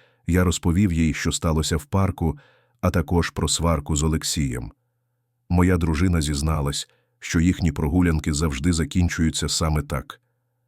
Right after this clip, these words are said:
Ліза образить Марічку, і ми йдемо додому в сльозах. Ми довго говорили тієї ночі.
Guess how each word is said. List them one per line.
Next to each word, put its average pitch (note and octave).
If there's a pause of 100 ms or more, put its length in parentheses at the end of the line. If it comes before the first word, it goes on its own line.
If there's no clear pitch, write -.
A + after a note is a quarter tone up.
(360)
Ліза G2
образить F#2+
Марічку, F#2 (260)
і F2+
ми F#2
йдемо E2
додому D#2
в C#2+
сльозах. C#2 (720)
Ми F2+
довго G#2
говорили F2+
тієї D2+
ночі. C#2